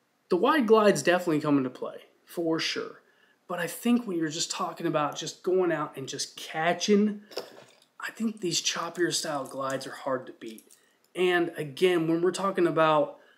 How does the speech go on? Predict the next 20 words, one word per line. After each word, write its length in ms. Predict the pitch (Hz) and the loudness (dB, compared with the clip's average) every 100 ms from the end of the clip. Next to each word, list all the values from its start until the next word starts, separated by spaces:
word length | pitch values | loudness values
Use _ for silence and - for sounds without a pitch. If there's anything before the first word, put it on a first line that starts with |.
| _ | _
the 60 | 151 | -2
legendary 720 | 143 147 165 160 165 160 147 | 2 6 6 4 4 4 4
Chad 420 | 131 143 139 143 | 2 0 2 2
Shad 460 | 143 160 151 160 156 - _ _ _ | 2 2 2 0 -4 -14 _ _ _
now 420 | 127 131 147 160 156 | -2 2 6 6 6
being, 640 | 147 147 151 143 135 127 - | 6 6 8 6 4 0 -4
you 140 | 143 | -2
know, 320 | 131 127 120 - | 2 0 -2 -6
just 300 | 139 - - - | -6 -6 -10 -2
mass 380 | 131 139 156 160 | 2 4 2 0
produced 640 | - 139 123 135 156 - | -2 -2 0 0 0 -2
by 180 | 139 135 | 0 2
Spro, 680 | 131 - - 123 135 165 160 | 0 -2 0 2 4 4 2
and 100 | 131 | 0
I 60 | |
think 220 | 127 147 135 | 0 0 0
Spro 680 | - - 135 139 151 135 113 | -2 -2 2 6 6 6 2
nailed 340 | 120 147 175 | 2 4 6
it 240 | 202 214 - - _ _ | 6 4 -2 -20 _ _
because 880 | - 139 - 196 156 131 139 127 - | -4 -4 4 6 8 6 4 0 -4